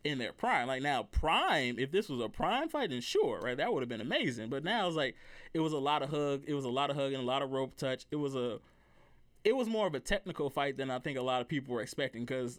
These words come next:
that was the one thing that a lot of people always knock boxing for, is that it's boring if it's no knockout. So, like, well, it depends on, like, your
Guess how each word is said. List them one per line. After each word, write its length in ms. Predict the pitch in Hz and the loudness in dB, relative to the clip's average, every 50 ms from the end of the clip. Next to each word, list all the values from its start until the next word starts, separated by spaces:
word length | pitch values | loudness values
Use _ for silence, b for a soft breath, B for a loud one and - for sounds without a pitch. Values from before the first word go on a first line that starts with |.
| - - | -14 -8
that 200 | 131 143 147 151 | -4 -2 0 0
was 140 | 151 151 147 | 0 -2 -2
the 60 | 139 | -4
one 180 | 143 147 143 139 | -4 -4 -6 -6
thing 480 | - 147 135 135 131 127 127 127 123 B B B B B B B B | -4 -4 -4 -2 -2 -4 -6 -8 -8 B B B B B B B B
that 120 | 127 127 127 | 0 0 2
a 40 | |
lot 180 | 127 131 131 127 | 2 2 2 0
of 60 | 127 | 0
people 260 | - 156 127 131 123 | -2 -4 -4 -4 -4
always 800 | - 123 127 123 123 123 123 120 120 117 110 107 113 - - - b b b b b b b b | -2 0 0 2 2 2 0 0 0 0 0 -2 -4 -8 -10 -14 b b b b b b b b
knock 300 | - 127 131 135 120 - - | -4 -2 0 0 0 -2 -4
boxing 380 | 127 127 131 131 127 - 123 110 | -2 0 0 0 0 -2 -6 -6
for, 220 | - 131 123 117 | -2 -2 -2 0
is 80 | 110 123 | 0 -2
that 260 | 120 117 117 107 - B B B B B - | 0 0 -2 -2 -4 B B B B B -6
it's 240 | - 160 156 143 - | -4 -4 -4 -4 -6
boring 520 | 135 139 139 143 151 151 151 143 135 131 127 | -8 -6 -4 -2 -2 0 0 -2 -2 -2 -2
if 160 | 123 127 - | -4 -4 -4
it's 120 | 123 123 | -6 -4
no 160 | 135 127 120 | -4 -4 -2
knockout. 460 | 117 123 120 120 120 - 110 92 117 - | -2 -2 -2 -2 -2 -4 -4 -4 -4 -2
So, 100 | 131 127 | -2 -2
like, 160 | 135 135 160 233 | -2 -4 -4 -2
well, 420 | 302 311 269 262 254 240 208 - | -2 -2 0 0 0 -2 -2 -4
it 120 | - 185 170 | -4 -4 -4
depends 340 | 156 131 - 160 147 139 139 | -4 -4 -4 -4 -4 -4 -2
on, 140 | 131 123 | -2 -2
like, 180 | 123 117 113 - | -2 -4 -4 -6
your 480 | - 117 131 135 127 131 123 120 117 | -8 -6 -2 0 0 0 0 0 -2